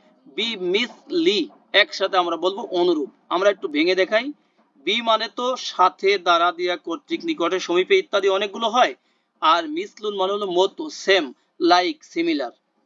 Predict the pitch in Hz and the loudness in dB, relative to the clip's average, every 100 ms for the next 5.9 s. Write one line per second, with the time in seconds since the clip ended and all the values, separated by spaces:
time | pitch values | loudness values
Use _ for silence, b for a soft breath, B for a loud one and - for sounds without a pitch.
0 | _ 170 196 208 220 208 185 180 170 170 | _ -2 0 -2 0 0 0 -4 0 2
1 | 170 160 160 170 185 202 220 185 214 202 | 2 0 0 0 -2 -2 0 2 2 2
2 | 185 190 185 196 233 _ _ _ _ _ | 2 2 2 0 -2 _ _ _ _ _
3 | _ _ _ _ _ _ _ - 220 262 | _ _ _ _ _ _ _ -4 0 0
4 | 294 196 233 277 208 - _ _ _ _ | -2 0 0 2 0 -2 _ _ _ _
5 | _ _ _ 147 180 208 196 190 | _ _ _ -8 0 2 4 2